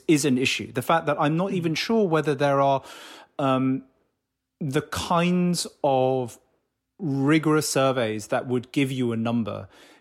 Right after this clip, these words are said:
is an issue. And in the meantime, a lot of these folks, um,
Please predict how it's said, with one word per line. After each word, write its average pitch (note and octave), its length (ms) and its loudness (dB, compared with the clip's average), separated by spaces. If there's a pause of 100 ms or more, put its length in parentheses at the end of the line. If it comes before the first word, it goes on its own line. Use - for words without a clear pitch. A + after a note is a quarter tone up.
(220)
is C3+ 180 2
an A#2 140 0
issue. G#2+ 420 -6 (340)
And E3 140 2
in F3 120 4
the E3+ 100 2
meantime, F3 880 0 (100)
a D#3+ 80 0
lot E3 220 2
of F#3 80 -2
these F#3+ 200 -2
folks, - 680 -6 (120)
um, C3+ 480 0